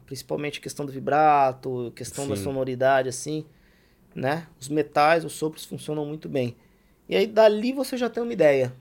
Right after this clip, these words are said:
Speaker 1: de como vai soar, né? Lógico que, assim, é... quando você transporta isso pra uma, pra um palco, pra uma orquestra de verdade, você tem outros... outras variantes
Speaker 2: Uhum.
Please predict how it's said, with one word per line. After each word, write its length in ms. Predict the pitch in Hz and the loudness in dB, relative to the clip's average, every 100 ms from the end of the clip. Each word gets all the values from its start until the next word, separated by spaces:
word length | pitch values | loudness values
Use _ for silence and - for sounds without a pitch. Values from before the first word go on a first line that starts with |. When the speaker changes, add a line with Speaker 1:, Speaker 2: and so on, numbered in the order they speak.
| _ _ | _ _
Speaker 1:
de 120 | - - | -20 -12
como 220 | 139 131 | -6 -2
vai 140 | 131 | -2
soar, 380 | 127 - 123 110 | -2 -4 -4 -4
né? 200 | 110 123 - - | -8 -12 -18 -8
Lógico 520 | 127 131 156 175 - | -2 0 -2 -6 -12
que, 100 | - | -8
assim, 460 | 175 185 147 131 - | -6 -4 -6 -6 -10
é... 720 | 143 143 143 143 139 135 - _ _ _ _ _ _ _ _ _ | -8 -4 -2 -2 -2 -4 -8 _ _ _ _ _ _ _ _ _
quando 200 | - 175 | -4 0
você 240 | 214 196 185 | 2 0 0
transporta 640 | 175 151 - 165 165 147 | -2 -4 2 4 4 4
isso 220 | 139 127 | 2 0
pra 100 | - | -8
uma, 220 | 131 123 123 | -6 -4 -6
pra 160 | - | -10
um 40 | 120 | -12
palco, 440 | - 143 156 151 - | 2 4 4 2 -8
pra 100 | 131 | -8
uma 120 | 120 | -8
orquestra 420 | 117 139 135 131 | -2 0 0 -2
de 80 | 117 | -8
verdade, 420 | 113 123 135 123 | -4 2 2 0
você 240 | 117 - | -6 -12
tem 220 | - 147 147 | -10 -4 0
outros... 960 | 170 247 277 - 269 202 - - - _ | 2 0 -2 -4 -6 -6 -12 -16 -20 _
outras 680 | 170 233 262 - 196 170 165 | 2 2 2 0 2 4 4
variantes 920 | 202 180 175 160 156 - 110 120 98 | 4 8 10 10 8 2 -2 -2 -4
Speaker 2:
Uhum. 200 | 110 131 | -6 -10